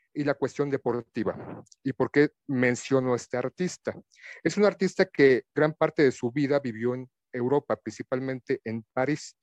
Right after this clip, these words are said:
Ahí se desarrolló. Y dentro de lo, eh, deportivo, empezó a abordar la tami-, la temática del rugby y del fútbol. Entonces, como ahorita vamos a hablar del tema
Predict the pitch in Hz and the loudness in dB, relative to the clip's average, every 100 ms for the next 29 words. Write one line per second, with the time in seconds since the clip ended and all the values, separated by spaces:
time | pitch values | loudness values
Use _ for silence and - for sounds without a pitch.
0 | _ _ 123 131 - 135 123 123 123 127 | _ _ -2 -2 2 2 2 2 4 4
1 | 139 170 - _ _ _ - - - _ | 2 0 -12 _ _ _ -20 -20 -20 _
2 | _ _ _ 170 165 185 - 190 185 185 | _ _ _ 4 6 6 4 4 6 8
3 | 185 196 _ _ _ _ 135 131 131 127 | 6 4 _ _ _ _ 2 6 4 4
4 | 160 196 - 180 165 208 - _ - 135 | 2 0 0 0 0 -2 -8 _ -6 -6
5 | 123 139 131 139 151 - 135 127 135 127 | -2 -2 0 0 0 -2 -4 -2 -4 -4
6 | 135 135 127 127 131 - 123 117 127 135 | -6 -6 -6 -8 -8 -8 -8 -6 -4 -6
7 | - - 135 - 170 180 185 190 180 180 | -8 -6 -6 -2 -4 -2 -4 -4 -10 -12
8 | _ _ - 131 131 - 143 - - 95 | _ _ -6 -2 -2 -4 -10 -6 -6 -6
9 | - _ _ _ - 110 - - 110 107 | -8 _ _ _ -8 -8 -6 -2 0 0
10 | - 113 113 131 131 127 135 120 117 - | 0 -2 0 0 0 -2 -4 0 -2 -4
11 | _ _ _ _ _ _ - 117 113 - | _ _ _ _ _ _ -4 0 0 4
12 | 131 113 104 - | 4 4 -2 -10